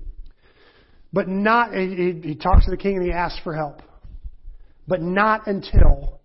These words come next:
he smothers that move in prayer. "God, start working on the king's heart now. Because I'm not sitting around and doing nothing.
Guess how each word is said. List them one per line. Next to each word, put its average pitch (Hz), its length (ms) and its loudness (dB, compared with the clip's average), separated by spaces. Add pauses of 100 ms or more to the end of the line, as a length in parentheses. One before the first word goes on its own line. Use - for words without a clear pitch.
(460)
he 170 160 -6
smothers 175 800 0
that 160 200 -4
move 156 440 -4
in 139 140 -10
prayer. 135 420 -12 (760)
"God, 175 280 -2
start 202 440 -6
working 180 400 -4
on 156 120 -6
the 147 80 -8
king's - 420 6
heart 160 480 -4 (400)
now. 143 560 -10 (1300)
Because 147 200 -8
I'm 196 160 0
not 196 200 -2
sitting 180 320 -2
around 156 260 -6
and 147 100 -10
doing 147 280 -6
nothing. 139 400 -14